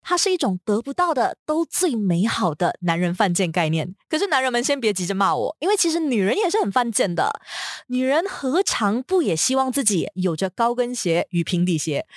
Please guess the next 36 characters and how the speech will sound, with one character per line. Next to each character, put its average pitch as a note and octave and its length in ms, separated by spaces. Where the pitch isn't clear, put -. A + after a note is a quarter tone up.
有 G#3+ 100
着 C4+ 100
汽 E4 280
水 G3 240
和 F#3 180
白 F3+ 160
开 G3 180
水？ F#3+ 240
它 F4+ 80
同 C4+ 360
理 D4+ 160
就 B3+ 140
是 B3+ 100
白 E3 220
月 G#3+ 160
光 G3 240
与 D#3+ 80
朱 E3 160
砂 D#3 200
痣。 - 280
就 F#4+ 100
好 C4 160
像 D4+ 200
说， C4+ 220
你 B3+ 140
想 F#3 400
要 C4+ 220
有 F3 220
穿 B3 240
着 A#3 100
高 G#3+ 220
跟 G#3+ 180
鞋 F3 160
的 D#3+ 100
优 F3 260
雅， E3 180